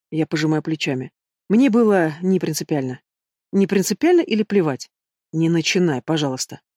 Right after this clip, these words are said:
"А я буду". Мать категорично хлопает по одеялу ладонью.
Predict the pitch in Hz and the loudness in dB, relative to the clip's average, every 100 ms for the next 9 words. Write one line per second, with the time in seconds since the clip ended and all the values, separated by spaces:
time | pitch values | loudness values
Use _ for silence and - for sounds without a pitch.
0 | _ _ - 139 156 185 190 185 175 - | _ _ 0 2 2 0 0 -2 -2 -8
1 | _ _ _ 190 202 - 185 170 196 220 | _ _ _ 0 2 2 0 2 0 0
2 | 170 - 190 185 - 160 160 170 165 175 | -4 -4 -2 -2 -2 0 2 2 2 2
3 | 165 147 135 | 0 -2 -6